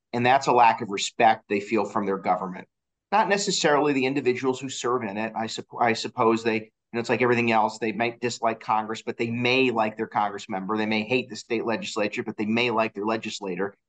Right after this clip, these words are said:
Uh, they just feel like government, in particular, Washington and Albany, um, aren't paying attention to them and aren't giving them the respect they deserve.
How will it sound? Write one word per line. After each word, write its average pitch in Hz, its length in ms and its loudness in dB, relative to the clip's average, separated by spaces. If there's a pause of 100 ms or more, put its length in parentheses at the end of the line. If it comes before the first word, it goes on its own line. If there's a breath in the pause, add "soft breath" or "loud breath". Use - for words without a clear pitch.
(400)
Uh, 117 240 6
they 135 120 2
just 160 440 -2
feel 160 240 2
like 127 240 -2
government, 120 520 0
in 110 100 -10
particular, 113 1040 2
Washington 113 640 0
and 101 80 -6
Albany, 98 720 2 (580)
um, 104 400 4
aren't 117 360 2 (320)
paying 117 360 -2
attention 110 500 -6
to 101 100 -10
them 90 360 -2 (520)
and 110 420 0
aren't 120 300 2
giving 117 260 0
them 107 160 -2
the 98 80 -8
respect 113 500 -4
they 104 100 -4
deserve. 95 580 2